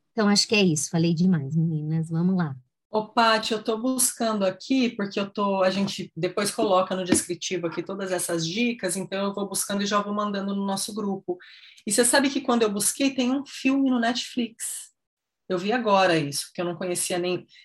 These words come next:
Speaker 2: sem desmerecer, eu acho que a leitura é tão importante, ainda mais que é esse ritual, mas só que também fica a dica, né? Se a gente quiser assistir, me interessei aqui também, tanto pelo
Speaker 1: Não
Speaker 2: livro, mas
Speaker 1: sabia.
Speaker 2: talvez o filme. É,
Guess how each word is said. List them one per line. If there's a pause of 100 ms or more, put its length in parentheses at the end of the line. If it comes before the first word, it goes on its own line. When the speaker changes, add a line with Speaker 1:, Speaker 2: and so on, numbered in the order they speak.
Speaker 2:
sem
desmerecer,
eu
acho
que
a
leitura
é
tão
importante,
ainda
mais
que
é
esse
ritual,
mas
só
que
também
fica
a
dica,
né?
Se
a
gente
quiser (420)
assistir,
me
interessei
aqui
também,
tanto
pelo
Speaker 1:
Não
Speaker 2:
livro,
mas
Speaker 1:
sabia.
Speaker 2:
talvez
o
filme.
É,